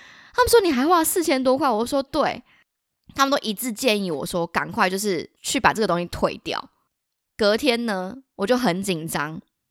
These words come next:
然后想说，“怎么办？怎么办？我会不会被打？”你知道吗？因为它里面就是很多壮男，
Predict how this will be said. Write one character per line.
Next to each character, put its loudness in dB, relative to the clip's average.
然 2
后 2
想 0
说 2
，“怎 0
么 -2
办？ -4
怎 -2
么 -4
办？ 0
我 2
会 2
不 -2
会 2
被 0
打？” 0
你 -8
知 -8
道 2
吗？ 0
因 -4
为 2
它 4
里 -2
面 0
就 -6
是 2
很 0
多 0
壮 0
男， -6